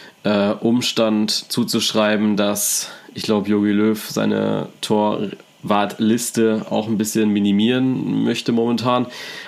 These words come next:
Also das verstehe ich auch nicht. Fährmann ist für mich ein ganz klarer Mann, der da reingehört. Leno inzwischen nicht mehr, weil der mir zu viel patzt dann wieder.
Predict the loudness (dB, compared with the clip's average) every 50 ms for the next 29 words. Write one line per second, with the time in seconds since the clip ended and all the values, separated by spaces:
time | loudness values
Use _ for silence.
0 | -2 0 2 4 4 4 2 2 4 4 2 4 2 2 2 2 0 -2 -6 -2
1 | 0 0 2 2 2 0 0 0 0 0 2 2 2 2 2 2 0 0 0 0
2 | 2 2 2 2 2 2 2 2 2 2 2 2 2 2 2 2 2 2 2 0
3 | 0 -2 -6 -14 -20 -20 -20 -20 -8 -2 2 2 4 4 4 4 2 2 0 0
4 | 0 0 2 2 2 2 2 0 0 0 0 0 0 0 2 2 2 0 0 0
5 | 0 0 2 2 2 0 -2 -4 -6 -6 -4 0 0 2 2 2 2 0 -2 -4
6 | -6 -4 -4 -4 -4 -4 -2 0 0 0 0 -2 -6 -6 -6 -6 -6 -6 -4 -4
7 | -4 -4 -2 -2 -4 -6